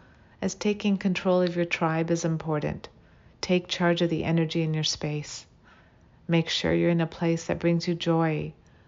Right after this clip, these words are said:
support, love, compassion. Not only outside, on the inside,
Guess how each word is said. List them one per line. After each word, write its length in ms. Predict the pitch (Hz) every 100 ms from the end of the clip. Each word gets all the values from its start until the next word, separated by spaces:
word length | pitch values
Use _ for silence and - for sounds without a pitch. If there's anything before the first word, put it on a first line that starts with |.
| _
support, 760 | - - 175 - 170 165 - - - _ - -
love, 400 | 165 165 151 151 - - - - _ -
compassion. 840 | - 165 - 160 165 - 165 156 165 - _ - - _ - _ _ - _ _ _ _ _ _ _
Not 200 | 165 165
only 300 | 160 160 165
outside, 760 | - 185 185 - 180 175 175 175 - _ -
on 160 | - 190
the 120 | 190
inside, 640 | 190 190 - 175 165 160